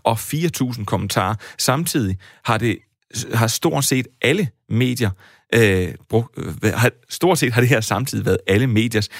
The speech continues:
mest debatterede opslag. Dykker man ned i kommentarerne, er det både for og imod blandt Facebooks brugere. Susie skriver: "Nu er det også nødvendigt at forstå, hvad magtbalance og magtmisbrug betyder.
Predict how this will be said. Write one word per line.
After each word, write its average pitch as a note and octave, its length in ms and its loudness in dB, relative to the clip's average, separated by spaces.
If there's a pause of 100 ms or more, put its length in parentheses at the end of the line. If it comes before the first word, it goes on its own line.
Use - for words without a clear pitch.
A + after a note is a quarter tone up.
(100)
mest G#2+ 280 0
debatterede G2 540 0 (360)
opslag. F#2+ 560 -2 (1200)
Dykker D#3 160 4
man D#3+ 140 4
ned D#3 240 4 (320)
i G#2+ 60 -4
kommentarerne, F#2+ 720 -2 (360)
er A2+ 140 4
det B2 160 -2
både A2 360 2 (260)
for - 140 0
og D#2+ 220 2
imod F#2+ 260 0 (240)
blandt - 240 -2
Facebooks G2+ 420 -6
brugere. - 380 -6 (420)
Susie D#3 400 2 (120)
skriver: F#2+ 440 0 (640)
"Nu B2+ 280 4 (240)
er A#2 160 4
det C3+ 160 -4 (220)
også A2+ 340 2
nødvendigt A2 420 -2
at - 60 -14
forstå, D3+ 420 0 (160)
hvad A2 140 2
magtbalance G#2 800 -2
og G#2+ 100 2
magtmisbrug - 720 -2
betyder. E3+ 380 0